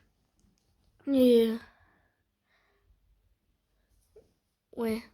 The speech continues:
ну я не буду, коротше, обробки ніякої ніхуя мені робити, бо скучно.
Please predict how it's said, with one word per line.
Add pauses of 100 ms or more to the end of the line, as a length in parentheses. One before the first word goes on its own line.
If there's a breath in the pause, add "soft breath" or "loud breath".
ну
я
не
буду,
коротше,
обробки
ніякої
ніхуя (420 loud breath)
мені
робити, (720 soft breath)
бо
скучно.